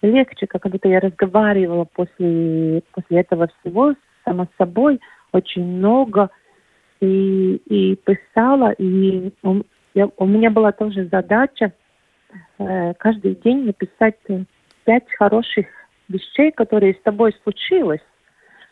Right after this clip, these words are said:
И иногда были дни, когда я написала одну, два, и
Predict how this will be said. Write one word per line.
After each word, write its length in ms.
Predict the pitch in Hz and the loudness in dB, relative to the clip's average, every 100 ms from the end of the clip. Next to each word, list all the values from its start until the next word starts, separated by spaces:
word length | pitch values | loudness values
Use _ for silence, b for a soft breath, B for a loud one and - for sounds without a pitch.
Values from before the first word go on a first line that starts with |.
| _ | _
И 120 | 170 160 208 | -16 -2 0
иногда 360 | 208 190 254 262 | 2 0 0 0
были 340 | 233 233 202 | 0 -2 -4
дни, 340 | 196 190 226 302 | -6 -4 -4 -2
когда 600 | 240 202 190 214 208 208 | -2 -4 -2 0 2 0
я 640 | 202 202 196 185 180 180 190 - _ - | 0 0 0 -2 -2 -4 -6 -12 _ -4
написала 540 | 208 - - 214 190 | -4 -2 0 2 2
одну, 300 | 185 208 240 | 0 0 -2
два, 420 | 208 180 208 294 311 _ _ _ - | -4 -2 2 2 0 _ _ _ -4
и 580 | 196 196 190 185 180 | 0 0 0 -4 -6